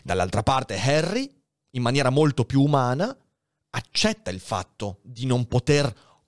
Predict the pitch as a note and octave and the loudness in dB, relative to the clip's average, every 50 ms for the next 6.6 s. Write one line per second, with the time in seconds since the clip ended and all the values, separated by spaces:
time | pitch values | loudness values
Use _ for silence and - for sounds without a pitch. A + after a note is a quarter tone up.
0 | _ _ _ - - - F3 D#3+ D3+ C#3+ - - - D#3 D3+ F3 F3+ E3 C3 C#3+ | _ _ _ -2 2 2 2 2 2 -2 -4 0 2 4 4 6 4 4 4 4
1 | C3 B2 A#2 A2+ G#2 G2+ _ _ _ _ _ _ - D3 C3+ C3+ B2+ A2+ - - | 4 4 4 2 2 -2 _ _ _ _ _ _ -6 -2 -2 0 0 -2 -4 -6
2 | - E3 G#3 G3 D#3 B2 A2 F#2+ F#2 - C3+ C3+ B2+ - - - - - E3 - | -2 0 2 2 2 2 2 0 0 0 0 0 0 0 0 0 0 0 -2 -2
3 | C#3+ A#2+ A#2+ A#2 A#2+ - - - A#2 F#2+ F2+ F2+ G2 A2+ C#3 E3+ F3+ - _ _ | 0 2 2 2 2 0 2 2 2 2 2 0 0 -2 -2 -2 -4 -8 _ _
4 | _ _ _ _ _ _ - - - - - - - - C#3 C3 C3 C3+ C3+ C3+ | _ _ _ _ _ _ -18 -18 -16 -10 -6 -4 -2 0 2 2 0 2 0 0
5 | - - F#3+ G3 F#3 D3+ A#2+ A#2 G#2+ A2 G#2+ A2+ - - E3 C3 - - - A2 | 2 4 4 4 4 2 0 0 0 0 0 0 0 2 0 0 -2 -2 -2 -2
6 | A2+ A2+ A2 - - A2+ - - A#1 C2 - | 0 0 0 -2 -2 -4 -2 -2 -4 -4 -6